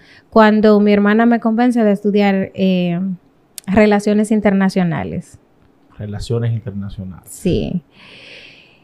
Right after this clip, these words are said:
Speaker 1: No te puedo, eh, eh, contar cómo fueron mis primeros años en la universidad. Fue, tenía que viajar de San Pedro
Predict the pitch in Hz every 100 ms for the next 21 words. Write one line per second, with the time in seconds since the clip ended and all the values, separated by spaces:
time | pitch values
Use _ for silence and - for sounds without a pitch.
0 | _ _ _ _ 208 214 208 220 240 311
1 | 269 262 254 269 262 - - 214 190 185
2 | - 190 185 - 208 202 185 202 185 170
3 | 160 190 - _ _ _ _ 226 226 233
4 | 233 226 214 196 - 196 185 185 185 202
5 | 190 185 - - 208 208 190 175 170 -
6 | 160 - - _ _ _ _ _ _ _
7 | _ _ _ _ 190 180 185 190 185 175
8 | - - _ _ _ _ _ 202 - 220
9 | 208 208 233 220 214 214 202 190 190 190
10 | 185 202 226 254 285 285